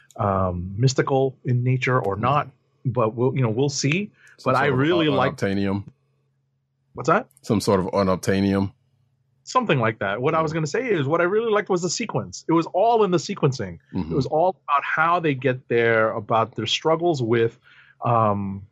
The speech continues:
Speaker 1: what, uh, Eden, um, Manifold sees. You know, she, you know, like, uh,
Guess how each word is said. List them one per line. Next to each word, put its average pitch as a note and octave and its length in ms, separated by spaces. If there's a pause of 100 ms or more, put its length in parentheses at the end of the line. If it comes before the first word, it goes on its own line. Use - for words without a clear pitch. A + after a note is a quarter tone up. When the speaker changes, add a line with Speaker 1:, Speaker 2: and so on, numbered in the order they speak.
(180)
Speaker 1:
what, A#2+ 360 (360)
uh, G#2 380
Eden, C3 560 (280)
um, G2+ 540
Manifold B2+ 640
sees. A2 800
You C3+ 120
know, A2 120
she, D3+ 280
you C#3+ 120
know, A#2 120
like, G#2+ 240
uh, A2 160